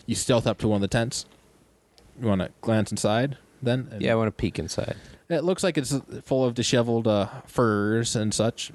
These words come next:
Speaker 1: Just, it looks like it was, like, bedding, uh, probably for a whole family of kobolds.
Speaker 2: But there's none in there?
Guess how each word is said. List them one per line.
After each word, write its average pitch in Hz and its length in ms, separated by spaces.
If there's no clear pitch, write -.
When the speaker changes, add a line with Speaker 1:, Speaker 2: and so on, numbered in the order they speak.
Speaker 1:
Just, - 280
it - 80
looks 113 180
like 110 140
it 110 60
was, 104 140
like, 98 200
bedding, 101 520
uh, 92 260
probably 110 420
for 101 280
a 98 200
whole 120 200
family 107 460
of 98 240
kobolds. 104 600
Speaker 2:
But - 160
there's 104 180
none 98 180
in 98 120
there? 131 200